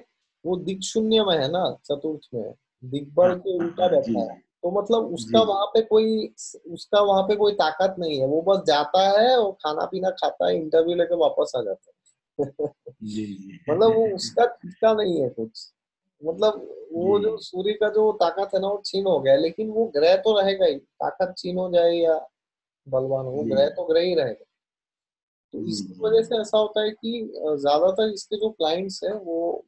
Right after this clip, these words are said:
Speaker 1: गवर्नमेंट वाले होते हैं, जो एमपी, एमएलए ये सब है, या जो गवर्न-, आईएएस ऑफिसर, आईपीएस ऑफिसर, ये लोग इनको बुलाते हैं।
Speaker 2: जी।
Speaker 1: इसके, इसके अलावा ये जो चतुर्थांश कुंडली है, उसके पांचवें घर से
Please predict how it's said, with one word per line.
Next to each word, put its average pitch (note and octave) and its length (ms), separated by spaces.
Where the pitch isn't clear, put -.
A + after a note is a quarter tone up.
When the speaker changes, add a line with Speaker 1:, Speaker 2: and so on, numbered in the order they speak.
Speaker 1:
गवर्नमेंट E3 480
वाले C#3+ 200
होते B2 240
हैं, B2 60
जो C3+ 220
एमपी, C#3+ 440
एमएलए C3+ 320
ये C#3 220
सब C3+ 320
है, B2 200
या A#2+ 160
जो B2 200
गवर्न-, B2 320
आईएएस C3 440
ऑफिसर, B2+ 420
आईपीएस B2 580
ऑफिसर, A#2 300
ये C3 60
लोग C#3 220
इनको C3 240
बुलाते A#2 360
हैं। - 60
Speaker 2:
जी। G#2+ 260
Speaker 1:
इसके, - 680
इसके - 280
अलावा F#3 640
ये F3+ 360
जो G#3 180
चतुर्थांश G3+ 800
कुंडली F3+ 380
है, E3+ 180
उसके A3 460
पांचवें E3 560
घर E3 160
से D3 200